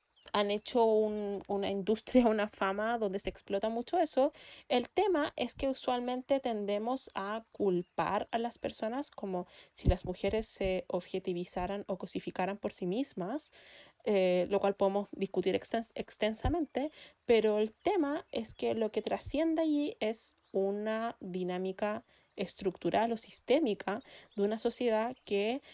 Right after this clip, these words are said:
eh, valida ese tipo de conductas o dinámicas como normales o deseables. Y tiene que ver con la mercantilización del cuerpo femenino y de, y de las mujeres, en realidad, como bienes de consumo y de intercambio.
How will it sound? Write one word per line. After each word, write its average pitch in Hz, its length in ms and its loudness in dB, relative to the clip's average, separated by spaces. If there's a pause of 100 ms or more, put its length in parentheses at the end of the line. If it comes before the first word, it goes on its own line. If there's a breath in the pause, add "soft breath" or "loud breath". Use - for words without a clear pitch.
(260 loud breath)
eh, 180 320 2
valida 202 920 0
ese 214 240 0
tipo 208 260 -4
de 208 100 -2
conductas 226 680 -4
o 208 80 -4
dinámicas 196 800 -4
como 196 500 -4 (320)
normales 180 680 -2
o 180 100 0
deseables. - 760 -2 (480 loud breath)
Y 202 80 -2
tiene 247 240 0
que 247 80 -2
ver 208 180 0
con 262 180 0
la 233 100 2
mercantilización 185 960 -2
del 208 160 -4
cuerpo 185 300 0
femenino 233 760 -2 (380 loud breath)
y 190 180 -2
de, 170 720 2 (160)
y 190 80 2
de 180 80 0
las 190 160 0
mujeres, 214 500 4
en 202 100 -4
realidad, 185 380 0
como 180 360 -2
bienes 185 280 0
de - 80 -2
consumo 185 440 -4
y 185 40 -2
de 185 60 -2
intercambio. 226 640 -2